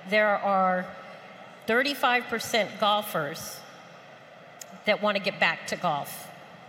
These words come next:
after an injury or an, in, an, in, um, an accident or a disease. And out of that, ten percent of them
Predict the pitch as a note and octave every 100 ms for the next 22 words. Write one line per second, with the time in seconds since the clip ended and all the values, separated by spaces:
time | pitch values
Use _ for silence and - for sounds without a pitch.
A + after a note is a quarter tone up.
0 | - F3 F3 F#3 F3 F3+ F3+ E3+ E3 D#3+
1 | D#3 D#3 D#3+ E3 D#3+ E3 D#3+ F3 E3+ E3
2 | D#3 - - - D3+ D3 D3 D3+ - -
3 | - - - - E3 E3+ F3 F3 - E3+
4 | D3+ C#3+ - C#3+ D#3 D#3 D#3+ F3+ D#3+ D3+
5 | - - - - - - - - - -
6 | A3 G#3+ G#3 G#3 - - A#3+ C#4+ C#4 B3+
7 | B3+ A3+ - - D4+ D4+ D4 C4+ - D#4+
8 | E4+ A3 G#3 G3 G3+